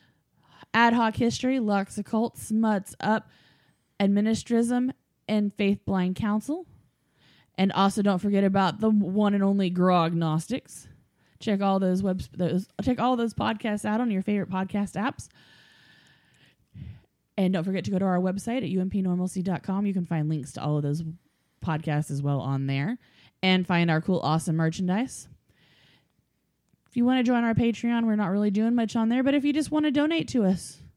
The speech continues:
well, if we, more people we get on there,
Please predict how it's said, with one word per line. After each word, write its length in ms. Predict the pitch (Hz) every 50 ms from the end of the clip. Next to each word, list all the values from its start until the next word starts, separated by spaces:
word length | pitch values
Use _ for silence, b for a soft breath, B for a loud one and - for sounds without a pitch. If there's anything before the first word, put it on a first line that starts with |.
| _ _ _
well, 340 | 202 196 220 233 240 240 b b b b b b b b b b
if 60 | -
we, 100 | 262 233
more 280 | 233 247 262 294 311
people 220 | 294 320 285 294 294
we 120 | 285 277
get 120 | 254 254 240
on 200 | 240 247 254 269
there, 240 | 277 277 285 285